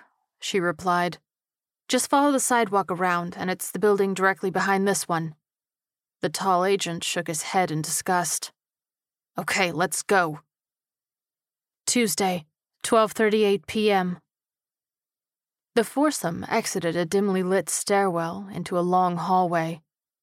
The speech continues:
the only illuminated lab at the very end. There was no movement, but at least the lights were on.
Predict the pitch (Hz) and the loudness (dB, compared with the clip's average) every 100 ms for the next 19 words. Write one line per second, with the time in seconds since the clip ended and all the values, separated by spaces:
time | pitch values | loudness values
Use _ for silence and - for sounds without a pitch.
0 | _ _ - 220 214 208 196 185 214 208 | _ _ 0 2 4 2 2 2 2 2
1 | 170 170 175 180 190 202 180 165 170 165 | 0 -2 -4 0 2 2 2 0 -4 -8
2 | 170 190 185 180 190 185 175 175 - _ | -2 2 2 2 0 0 -2 -6 -10 _
3 | _ _ _ _ _ _ - 226 214 233 | _ _ _ _ _ _ 0 0 2 2
4 | 247 262 240 170 165 - - - - - | 4 2 2 -2 -8 -10 -16 -18 -20 -14
5 | 190 180 175 208 202 - 170 202 196 - | -6 -4 0 0 0 -2 0 2 0 -4
6 | 175 175 170 180 | -2 0 0 -2